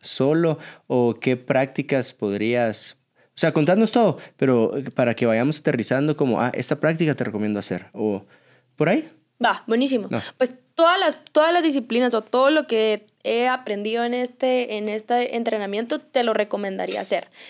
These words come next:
Speaker 2: Y voy a partir de, voy a decir, voy a tratar de decirlas una por una. Pero solo para irme rápida, rápidamente, en el dos mil veinte, eh, en noviembre de dos mil veinte me invitaron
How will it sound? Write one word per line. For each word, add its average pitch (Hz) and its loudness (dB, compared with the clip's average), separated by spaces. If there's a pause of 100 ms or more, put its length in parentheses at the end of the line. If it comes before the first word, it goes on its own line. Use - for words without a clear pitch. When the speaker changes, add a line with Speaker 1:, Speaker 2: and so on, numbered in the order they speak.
(100)
Speaker 2:
Y 226 -2
voy 214 0
a 220 0
partir 220 -4
de, 214 -2 (120)
voy 214 0
a 226 4
decir, 220 -2
voy 220 -2
a 226 0
tratar 202 -4
de 214 2
decirlas 202 -4
una 226 -4
por 180 0
una. 180 -4 (460)
Pero 226 0
solo 302 2
para 285 2
irme 269 0 (140)
rápida, 254 0 (140)
rápidamente, 240 -2
en 233 0
el 214 -2
dos 196 -2
mil 233 -4
veinte, 302 0 (960)
eh, 254 4
en 247 2
noviembre 247 4
de 302 2
dos 254 2
mil 254 0
veinte 285 2
me 339 4
invitaron 269 2